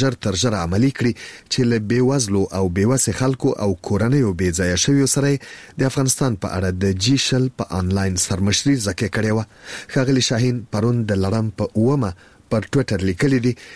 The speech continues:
چې د طالبانو حکومت په افغانستان کې د فعالو خیریه ټولنو او نورو غیر حکومتي مؤسسو له لارې په دې برخه کې پوره همکارۍ ته چمتو دی.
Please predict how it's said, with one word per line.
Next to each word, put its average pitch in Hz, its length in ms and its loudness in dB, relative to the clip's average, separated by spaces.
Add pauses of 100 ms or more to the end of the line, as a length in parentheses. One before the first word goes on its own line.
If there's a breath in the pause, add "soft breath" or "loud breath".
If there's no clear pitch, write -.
(140 loud breath)
چې - 80 0
د 131 120 0
طالبانو 131 460 0
حکومت 131 500 0 (280 loud breath)
په 120 80 -2
افغانستان 113 540 -2
کې 110 160 -2 (100)
د 95 40 2
فعالو 117 420 0
خیریه 104 460 0
ټولنو 127 480 0 (360 loud breath)
او 131 120 0
نورو 139 280 2
غیر 92 260 -2
حکومتي 95 680 -2
مؤسسو 95 440 0
له 90 120 2
لارې 131 280 2 (320 loud breath)
په 139 80 0
دې 156 100 2 (100)
برخه 101 200 -4
کې 101 160 -2 (140)
پوره 131 160 2
همکارۍ 95 540 0
ته 107 80 -4
چمتو 107 380 -2
دی. 107 140 -2